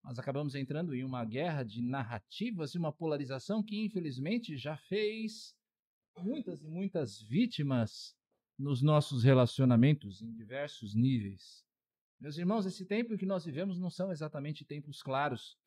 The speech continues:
em termos políticos, mas, como em todas as questões realmente importantes da vida e da existência e do mundo, a Escritura tem alguma coisa a nos dizer.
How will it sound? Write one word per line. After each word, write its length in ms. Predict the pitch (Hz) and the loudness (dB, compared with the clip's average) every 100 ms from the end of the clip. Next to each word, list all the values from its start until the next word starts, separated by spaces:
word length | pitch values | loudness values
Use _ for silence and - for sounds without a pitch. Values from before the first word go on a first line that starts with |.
| _ _ _ _ | _ _ _ _
em 100 | 123 | -12
termos 320 | 120 139 135 - | -8 -8 -10 -12
políticos, 540 | 127 165 180 160 127 | -4 -4 -4 -12 -14
mas, 500 | 135 143 139 - - _ _ _ _ | -10 -8 -8 -10 -18 _ _ _ _
como 180 | - 190 | -6 -2
em 60 | 190 | -2
todas 320 | 294 294 240 | -2 0 0
as 100 | 226 | 0
questões 420 | 226 214 247 240 | -2 -2 -2 -2
realmente 440 | 220 254 247 247 247 | 0 2 2 0 -2
importantes 880 | 233 262 254 254 302 - 214 160 | 0 0 2 4 4 2 -4 -6
da 320 | 147 160 151 123 | -2 -2 0 -2
vida 560 | 127 185 240 160 151 | -4 -6 -4 0 0
e 100 | 143 | 0
da 140 | 135 135 | -2 -4
existência 720 | 127 127 - 180 233 - 165 | -6 -10 -2 2 2 0 -4
e 40 | |
do 140 | 131 139 | -4 -2
mundo, 340 | 170 311 240 | 0 0 2
a 60 | 226 | 0
Escritura 500 | - 285 - 285 247 | 0 -8 -6 -4 -4
tem 200 | 220 214 | -2 0
alguma 340 | 170 180 160 | 0 -2 -6
coisa 460 | 196 208 180 180 160 | -4 -4 -4 -8 -4
a 100 | 160 | -2
nos 220 | 175 156 | 0 0
dizer. 440 | 165 107 107 101 | -2 -4 -6 -6